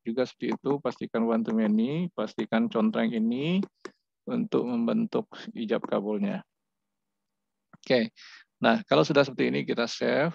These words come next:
lalu kita close. Nah,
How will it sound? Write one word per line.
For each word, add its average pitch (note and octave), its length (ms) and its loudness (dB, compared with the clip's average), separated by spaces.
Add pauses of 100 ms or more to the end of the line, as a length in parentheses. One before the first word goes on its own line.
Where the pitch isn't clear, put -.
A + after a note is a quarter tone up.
lalu C3 800 -2 (160)
kita A2 400 -4
close. C3 640 0 (160)
Nah, A2+ 240 -4